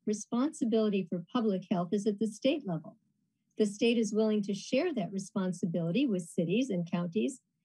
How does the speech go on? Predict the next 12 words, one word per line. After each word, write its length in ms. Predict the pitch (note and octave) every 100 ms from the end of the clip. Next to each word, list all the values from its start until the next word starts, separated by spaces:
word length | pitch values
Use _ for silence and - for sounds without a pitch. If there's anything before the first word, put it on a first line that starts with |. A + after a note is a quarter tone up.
| _ _ -
and 160 | C#4
the 40 | D4
states 380 | - D4+ D4+ -
will 100 | C#4+
subsidize 800 | - E4+ F4+ - D4 F3 E3 F3
those 260 | G#3+ B3
governments 600 | - G3 E3+ G3+ A3 A#3+ - _
who 100 | C#4
do 220 | G#3+ C4 D4+
the 100 | B3+
state 340 | - F#3 F#3
work 220 | F#3 G3+